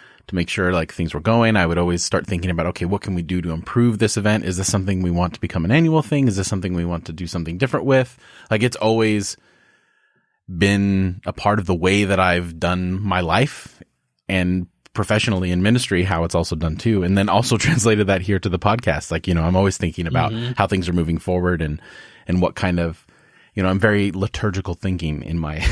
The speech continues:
Speaker 1: <laughs> in my
Speaker 2: Right.
Speaker 1: flow in through, through the year. So I always make New Year's resolutions, and I almost always failed at them. And it took me a long time to realize, well, it's okay. Like, just because I failed at them doesn't mean I shouldn't make them, because at least I did something that I wouldn't have done if I didn't make that thing in the first place.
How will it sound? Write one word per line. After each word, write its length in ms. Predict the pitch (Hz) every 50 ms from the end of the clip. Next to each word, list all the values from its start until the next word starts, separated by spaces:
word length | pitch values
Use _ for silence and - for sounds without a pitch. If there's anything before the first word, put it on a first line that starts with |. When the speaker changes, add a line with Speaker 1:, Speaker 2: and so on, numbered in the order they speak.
| - -
Speaker 1:
<laughs> 160 | - - -
in 120 | 139 123 110
my 120 | 101 90
Speaker 2:
Right. 80 | 104 107
Speaker 1:
flow 380 | 113 120 113 107 90 82 80 -
in 280 | - 95 95 92 - 92
through, 360 | - - 104 95 87 87 -
through 220 | - - - 92 85
the 80 | 85 87
year. 260 | 82 85 87 67 -
So 100 | - 156
I 40 | 190
always 140 | 226 247 226
make 220 | 220 101 95 - - - - - -
New 100 | 139 139
Year's 160 | 143 131 -
resolutions, 520 | 123 117 104 113 107 110 107 - 123 123 - - - - - - - - -
and 160 | - 139 135 131
I 100 | 127 131
almost 360 | 131 156 165 180 185 165 -
always 260 | 120 127 151 151 143
failed 260 | - - 143 120 101 90
at 80 | 87 -
them. 260 | 87 82 92 107 - _ _ _ _ -
And 100 | 123 135
it 60 | 135
took 140 | - 185 -
me 80 | 220 196
a 60 | 165
long 160 | 151 143 127
time 200 | 113 139 127 117
to 80 | 113 117
realize, 380 | 113 117 113 107 107 110 110
well, 160 | 127 135 143
it's 100 | 143 -
okay. 420 | 165 151 - 160 175 143 92 78 - _ _ _ _ -
Like, 180 | - 104 98 - _ - -
just 140 | - 135 127
because 180 | 143 127 143 127
I 60 | 123
failed 240 | - - 131 131 123
at 40 |
them 120 | 123 117 107
doesn't 200 | 107 110 110 107
mean 140 | 110 113 107
I 60 | 101
shouldn't 240 | - - 107 104 104
make 160 | 117 123 -
them, 140 | 117 101 98
because 260 | 95 - 117 104 98
at 100 | - -
least 340 | 110 120 120 104 - - - - - - - - -
I 80 | 110
did 220 | 104 113 127 120 131
something 240 | 135 120 117 120
that 100 | 117 113
I 60 | 107 101
wouldn't 240 | 117 131 131 123
have 100 | 123 107
done 160 | 101 113 104 107
if 100 | 107 -
I 60 | 104
didn't 200 | 104 113 107 101
make 160 | 101 101 -
that 160 | 101 90 -
thing 120 | - 101 95
in 80 | 90
the 80 | 78 78
first 260 | - - 92 - -
place. 300 | - - - 90 -